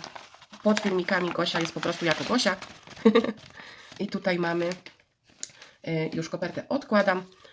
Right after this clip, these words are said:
Mam przepiękną karteczkę, zobaczcie, też się błyszczy. Otwieramy. Pełnych radości, spokoju i szczęścia świąt Bożego Narodzenia, obfitości łask Bożych i wszelkiej pomyślności, pomyślności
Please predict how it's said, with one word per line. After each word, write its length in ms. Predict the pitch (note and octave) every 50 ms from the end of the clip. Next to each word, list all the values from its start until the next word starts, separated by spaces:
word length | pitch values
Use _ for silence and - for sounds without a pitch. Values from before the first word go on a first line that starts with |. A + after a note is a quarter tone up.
| - - -
Mam 280 | F3+ F3+ F3+ F3 F3 F3
przepiękną 840 | - - - - A#3 G#3+ G#3+ F#3 F3 F3 - - D3+ D3+ D3+ - _ - _ _
karteczkę, 480 | - G3 F#3+ F#3 F3+ F3 E3+ - - E3
zobaczcie, 360 | E3 D#3+ E3+ D#3+ E3 - D#3+
też 180 | E3+ E3 D#3+ -
się 100 | - D#3+
błyszczy. 420 | E3 E3 D#3 - - - E3 G3 G#3 - - - - - _ _ _ _ - _ _ _ _ _ _ - - -
Otwieramy. 760 | - D#3+ E3+ E3+ - - F3 F3 E3 D#3 D#3 D#3 E3+ G3 A3+ - - - _ _ _ _ _ _ _ _ _ _ - - - - - - - _ _
Pełnych 280 | - A#3 A#3 A3 G#3 G#3
radości, 320 | G3+ G3 G#3 A3 A3 G#3
spokoju 380 | G#3 - F#3 F3+ F#3+ F#3 F#3 F3+
i 80 | E3 E3
szczęścia 360 | - - G3 G3+ - - F3
świąt 220 | - - A3+ A3
Bożego 280 | F#3 F3+ F3+ F3 E3 E3
Narodzenia, 480 | E3 D#3 D#3 D#3 G#3 A3 A3 G3 F#3+ - - - - - - -
obfitości 460 | - F#3 - - E3+ A3 A#3 - -
łask 280 | F3+ F3+ F3+ F3+ - -
Bożych 360 | G#3+ A3 A#3 G#3 G3 - -
i 40 | B2
wszelkiej 280 | - G3 F3+ F3+ E3+ E3
pomyślności, 640 | G3+ A#3 B3 A#3 - G3 F#3 - - - - - _ _
pomyślności 680 | - G3+ G#3 G#3 E3+ - - D#3+ D3 D3 - - A#2+